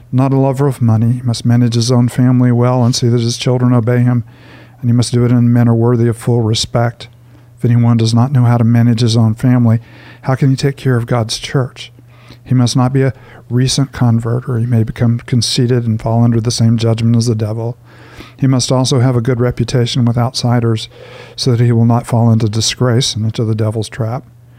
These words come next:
The same way, deacons are to be worthy of respect, sincere, not indulging in much wine, and not pursuing dishonest gain. They must keep hold of the deep truths of the faith with a clear conscience.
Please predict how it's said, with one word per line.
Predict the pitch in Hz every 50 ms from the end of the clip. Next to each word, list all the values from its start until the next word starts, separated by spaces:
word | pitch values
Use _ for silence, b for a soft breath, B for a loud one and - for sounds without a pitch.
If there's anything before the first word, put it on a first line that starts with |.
| B B B B B B B -
The | -
same | - 139 127 127
way, | 127 127 127
deacons | 117 113 123 120 - 135 127 131 123 -
are | 131
to | 123 117
be | 123 127 127
worthy | 117 117 123 127 123 123 131
of | 135 131
respect, | 131 135 - - - 120 113 123 - - - - -
sincere, | - - 127 127 127 - - 117 113 110 131 - - B B B B B B B B B B -
not | 120 117 120 120
indulging | 120 123 123 123 123 123 123 123 127 127 131
in | 120 127
much | 131 120 120 - -
wine, | 113 104 113 110 113 127
and | 117 113
not | 113 117 113 -
pursuing | - 117 - - 123 120 120 117
dishonest | 117 110 - 117 113 113 113 113 113 - -
gain. | 117 113 113 110 120 143 - B B B B B B B B B B
They | - 120
must | 117 - -
keep | - 120 117 -
hold | - 123 127 123
of | 113
the | 117 117
deep | 107 120 120 131 -
truths | - - 135 123 127 123 117
of | 117
the | 110 110
faith | - - 127 123 127 - -
with | 117 -
a | 120
clear | - - 143 127 120
conscience. | - - - 131 127 127 - - 123 120 - - -